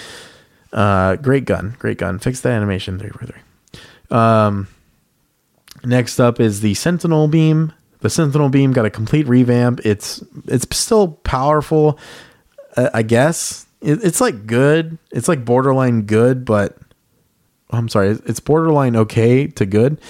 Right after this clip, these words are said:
And what I mean by that is, like, sometimes I use it and I'm getting kills like it's nothing, and then other times I feel like it doesn't kill fast enough. I don't know if that's inconsistency or the gun just needs a legitimate buff.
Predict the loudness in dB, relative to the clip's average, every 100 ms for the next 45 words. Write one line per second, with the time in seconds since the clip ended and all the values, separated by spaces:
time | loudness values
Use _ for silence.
0 | -20 -20 -20 -20 _ 0 2 2 2 2
1 | 2 2 2 0 0 0 0 0 0 2
2 | 2 2 0 -2 -10 -20 -20 _ 0 2
3 | 2 2 2 0 0 0 -2 -4 -2 -2
4 | 0 -2 -4 -4 0 2 2 2 0 2
5 | 0 2 2 2 0 0 0 0 0 0
6 | 0 0 0 0 0 0 0 0 0 0
7 | -4 -12 _ _ -2 2 2 2 0 0
8 | 0 0 -2 0 -2 0 -2 0 0 0
9 | 0 0 0 -2 -2 0 0 0 0 0
10 | 0 -2 -2 -2 -6